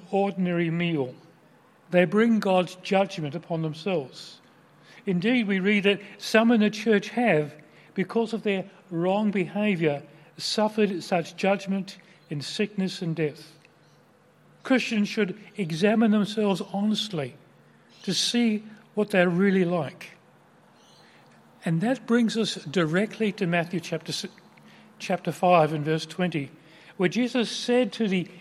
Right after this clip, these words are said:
the crowd that gathered around him, "Unless your righteousness exceeds that of the scribes and Pharisees, you will never enter the kingdom of heaven."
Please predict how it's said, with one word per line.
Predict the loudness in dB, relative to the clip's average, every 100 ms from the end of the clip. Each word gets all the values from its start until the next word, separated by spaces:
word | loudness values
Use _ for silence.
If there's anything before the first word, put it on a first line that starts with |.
| -12 -10
the |
crowd | -8 -6 0 2 2
that | -2 -2
gathered | -2 0 0 0
around | 2 4 4 2
him, | 0 -2 -8 -20 -20 _ -20 -20 -6 4
"Unless | 6 6 4 4 2 -2 -6 -6
your | 0 2 2
righteousness | 2 0 -2 -4 -2 0 0 0 -6 -10 -20 -20 -4
exceeds | -2 -2 -2 -2 -2 0 0 -2 -8 -8 -8 -8 -12 -20 _ _ _ _ -8
that | 0 2 2
of | 2
the | 0
scribes | 0 -2 2 4 4 2 0 -4
and | -4
Pharisees, | -4 -6 -4 -4 -4 -6 -8 -10 -12 -14 -20 _ _ _ _ _
you | -2 2
will | 4
never | 4 2 0 -2
enter | -2 -2
the | -8
kingdom | -8 -4 -4 -2 -4
of | -6
heaven." | -8 -10 -10